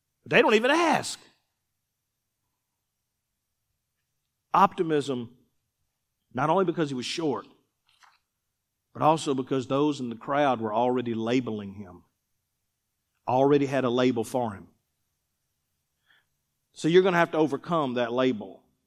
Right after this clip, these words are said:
Maybe they called you a loser, maybe they called you short, maybe they called you whatever, maybe they called you, "Hey, you got,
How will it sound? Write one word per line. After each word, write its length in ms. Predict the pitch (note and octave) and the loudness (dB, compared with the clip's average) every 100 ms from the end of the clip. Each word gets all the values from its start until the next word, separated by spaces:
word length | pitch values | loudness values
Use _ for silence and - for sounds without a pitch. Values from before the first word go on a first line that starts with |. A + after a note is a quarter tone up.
| _ _ _ _ _ _ _ _ _ _ _ _ - | _ _ _ _ _ _ _ _ _ _ _ _ -2
Maybe 200 | B2+ C3 | 0 2
they 120 | B2 | 0
called 360 | C3 B2+ B2 A#2 | 2 2 2 0
you 160 | B2 | -2
a 20 | |
loser, 500 | A#2 C3 C3 A#2+ B2+ | 0 2 2 2 0
maybe 200 | A#2+ A2 | 0 -2
they 100 | A2 | -4
called 500 | G#2+ B2+ A#2 A#2 A2+ | -2 2 2 2 0
you 280 | A#2 A#2+ A2+ - _ _ | -2 -4 -4 -8 _ _
short, 640 | - - D3+ C#3 C3 C#3+ | -10 0 4 6 6 2
maybe 220 | A#2+ A#2 A#2+ | -6 -2 0
they 120 | A#2 | 0
called 420 | C#3 B2 B2 A2+ | 4 4 4 0
you 120 | B2+ | -2
whatever, 540 | A#2+ A#2+ B2+ B2+ B2+ B2+ | 0 0 2 2 0 -2
maybe 220 | B2 A#2+ | -2 -2
they 100 | A#2+ | -4
called 460 | A#2+ B2 A#2+ A#2 | 0 2 4 0
you, 180 | A#2+ A#2+ | -2 -4
"Hey, 160 | A2 B2 | -2 -2
you 180 | A#2 B2+ | -2 0
got, 280 | B2 A#2 | 2 2